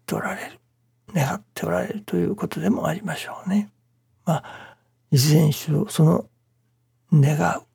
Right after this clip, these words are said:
願いと言われるその内容は何か。それは、おかげは我が心にありということですね。普通は、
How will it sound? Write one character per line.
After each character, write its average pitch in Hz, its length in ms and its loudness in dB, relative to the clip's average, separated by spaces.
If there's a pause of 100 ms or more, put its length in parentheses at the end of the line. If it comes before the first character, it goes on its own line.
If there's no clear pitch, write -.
(1900)
願 156 240 4
い 160 40 0 (560)
と 170 140 4
言 160 140 4
わ 185 120 4
れ 190 160 2
る 214 120 0
そ 185 160 0
の 190 220 2 (180)
内 165 300 6
容 - 380 2
は - 200 0 (160)
何 170 220 -4
か。 - 200 -18 (1200)
そ - 180 0
れ 180 100 4
は、 - 300 0 (180)
お 170 100 0
か 190 200 4
げ 233 100 4
は - 340 2
我 220 180 2
が - 220 -2
心 196 400 -2
に 220 200 0
あ - 160 -2
り - 140 -16 (720)
と 135 140 2
い 147 140 0
う 170 60 -6
こ 151 140 -6
と - 120 -4
で 208 120 -10
す - 180 -10
ね。 175 260 -8 (1500)
普 - 140 -14
通 175 140 2
は、 175 540 4